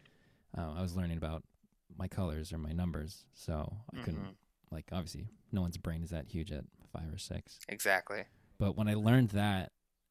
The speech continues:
Speaker 1: I was like, "Oh, I've heard, I've, I've been to therapy," and, like, "Okay." I don't know. I,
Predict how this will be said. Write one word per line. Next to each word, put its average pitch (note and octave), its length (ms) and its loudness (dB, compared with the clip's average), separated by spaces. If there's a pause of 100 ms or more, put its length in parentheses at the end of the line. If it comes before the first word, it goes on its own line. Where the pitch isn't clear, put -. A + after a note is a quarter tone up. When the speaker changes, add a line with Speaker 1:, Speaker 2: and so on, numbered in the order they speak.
(240)
Speaker 1:
I F#2+ 120 0
was F2+ 140 0
like, E2 300 -2 (260)
"Oh, D3+ 240 4
I've G#2+ 140 2
heard, A#2 220 4
I've, A2 180 0 (160)
I've G#2 180 0
been D#3 140 4
to E3 60 2
therapy," E2 600 -4 (220)
and, F2 300 0
like, D#2+ 340 -2 (840)
"Okay." B2+ 560 2 (680)
I A2 80 8
don't A2+ 120 8
know. G2+ 140 6
I, F2+ 200 0